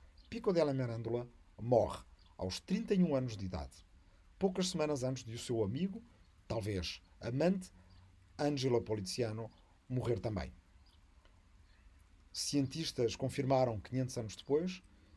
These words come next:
que ambos, Pico della Mirandola e Angelo Poliziano, morreram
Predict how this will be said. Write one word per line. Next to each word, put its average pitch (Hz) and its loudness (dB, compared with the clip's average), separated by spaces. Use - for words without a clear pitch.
que - -2
ambos, 104 -2
Pico 127 4
della 107 2
Mirandola 104 -2
e 110 -4
Angelo 107 -2
Poliziano, 107 -4
morreram 123 2